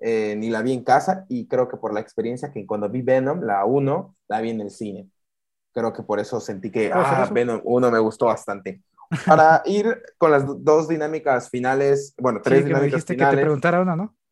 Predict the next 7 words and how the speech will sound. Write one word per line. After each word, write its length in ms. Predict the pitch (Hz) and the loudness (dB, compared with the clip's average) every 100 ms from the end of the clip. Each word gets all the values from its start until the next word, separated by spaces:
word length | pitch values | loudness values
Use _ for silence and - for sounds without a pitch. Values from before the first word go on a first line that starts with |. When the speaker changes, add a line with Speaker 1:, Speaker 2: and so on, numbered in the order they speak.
| _ _ _ _ _ _ _ _ - - | _ _ _ _ _ _ _ _ -16 0
Speaker 1:
Me 140 | 160 | 4
gustaría 440 | 156 147 170 196 208 | 6 6 4 4 4
que 80 | 160 | 0
me 320 | 135 131 - | -2 -4 -2
hagas 540 | 139 151 160 160 - _ | 0 2 2 -2 -8 _
una 260 | - 143 139 | -4 0 0
pregunta, 580 | 123 117 151 151 220 | 2 0 0 -2 -6